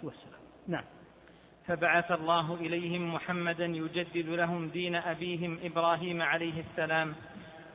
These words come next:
Speaker 2: ويخبرهم أن هذا التقرب والاعتقاد محض حق الله".
Speaker 1: نعم، محض حق الله لأنه عين العبادة،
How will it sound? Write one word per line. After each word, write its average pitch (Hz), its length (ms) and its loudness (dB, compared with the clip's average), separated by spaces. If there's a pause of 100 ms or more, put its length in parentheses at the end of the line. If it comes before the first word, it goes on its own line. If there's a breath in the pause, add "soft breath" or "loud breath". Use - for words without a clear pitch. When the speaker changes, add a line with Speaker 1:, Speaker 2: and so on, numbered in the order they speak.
Speaker 2:
ويخبرهم 170 800 2
أن 170 220 2
هذا 175 340 4
التقرب 175 640 0
والاعتقاد 170 920 2
محض 165 440 -2
حق 180 300 -2
الله". 165 360 4 (240)
Speaker 1:
نعم، 196 220 2 (1040)
محض 226 240 4
حق 247 240 4
الله 170 260 0 (1200)
لأنه 170 500 0
عين 226 160 2
العبادة، 120 460 -6